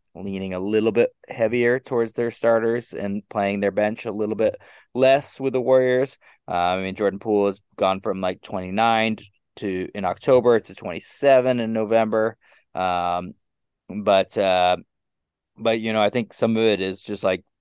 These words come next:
is really, like, what do you, what do you think is more real?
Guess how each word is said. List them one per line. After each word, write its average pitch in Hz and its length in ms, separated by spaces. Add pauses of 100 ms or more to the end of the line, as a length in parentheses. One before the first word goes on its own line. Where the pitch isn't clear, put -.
(180)
is 101 140
really, 98 300
like, 95 200
what 101 180
do 98 80
you, 101 380 (880)
what 110 280
do 107 60
you 107 120
think 107 300
is 107 180
more 104 500
real? 101 520